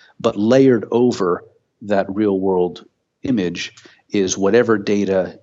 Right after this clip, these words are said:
information, entertainment, augmentation that, uh, creative minds can come up with. The reason that we're interested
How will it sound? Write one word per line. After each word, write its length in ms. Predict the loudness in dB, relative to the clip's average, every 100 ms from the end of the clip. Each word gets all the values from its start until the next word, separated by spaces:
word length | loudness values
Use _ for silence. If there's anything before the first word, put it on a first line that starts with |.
| -6
information, 880 | -6 -4 -2 -2 -4 -6 -6 -8 -8
entertainment, 840 | -4 -4 -4 -6 -6 -6 -4 -6 -10 -20 _ _ _ _ _ -4
augmentation 1120 | 0 0 -2 -4 -6 -6 -4 -4 -6 -6 -8 -12 _ _ _
that, 580 | -8 -4 -2 -2 -4 -6
uh, 120 | -8
creative 500 | -4 -4 -2 -2 -4
minds 500 | -8 -8 -8 -8 -10
can 500 | -10 -8 -6 -6 -10 -14 _
come 160 | -12 -8
up 200 | -8 -10
with. 200 | -16 -18 _ _ -20 -20 -20 _ _ -4
The 260 | -2 -2 -2
reason 500 | 2 4 4 4 2
that 140 | 0
we're 260 | 0 2 2
interested 800 | -2 -6 -8 -6 -4 -4 -6